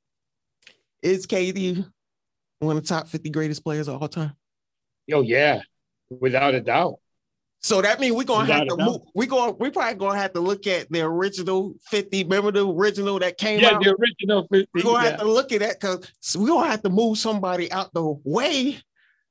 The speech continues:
Speaker 2: Yeah.
Speaker 1: Because
Speaker 2: Yeah. I, I think
Speaker 1: Dude,
Speaker 2: when it's all
Speaker 1: like
Speaker 2: said, yeah, go
Speaker 1: Bro,
Speaker 2: ahead.
Speaker 1: bro. <laughs> Go, go ahead, man.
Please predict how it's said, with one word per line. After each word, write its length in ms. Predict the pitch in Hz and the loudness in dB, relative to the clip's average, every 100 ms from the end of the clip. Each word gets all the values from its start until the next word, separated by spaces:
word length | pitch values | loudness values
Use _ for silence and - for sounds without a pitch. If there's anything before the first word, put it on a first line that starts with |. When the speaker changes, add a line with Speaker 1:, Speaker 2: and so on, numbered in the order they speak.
| _ | _
Speaker 2:
Yeah. 320 | 160 240 208 | -2 2 0
Speaker 1:
Because 760 | - - 226 247 226 202 202 190 | -2 -6 -2 0 0 -2 -2 0
Speaker 2:
Yeah. 180 | 220 143 117 _ _ _ _ _ | 0 -2 -8 _ _ _ _ _
I, 180 | - 185 - | -4 -4 0
I 100 | 196 | 0
think 200 | 185 220 | 4 4
Speaker 1:
Dude, 80 | 214 | 6
Speaker 2:
when 100 | 220 | 4
it's 140 | - | 2
all 80 | 202 | 2
Speaker 1:
like 100 | 220 | 2
Speaker 2:
said, 160 | - - _ _ _ _ _ _ _ _ _ _ _ _ _ _ - | -2 -6 _ _ _ _ _ _ _ _ _ _ _ _ _ _ -6
yeah, 180 | 262 | -4
go 80 | - - | -4 -2
Speaker 1:
Bro, 160 | 190 | 2
Speaker 2:
ahead. 140 | 185 196 - _ - | 2 0 -8 _ -2
Speaker 1:
bro. 400 | 160 143 117 104 143 - 214 | 0 0 -4 -8 -6 -6 -6
<laughs> 340 | - - - | -8 -12 -12
Go, 160 | - 196 | -8 -8
go 240 | - 214 | -6 -4
ahead, 320 | 196 160 147 156 | -2 -2 -4 -4
man. 140 | 147 | -6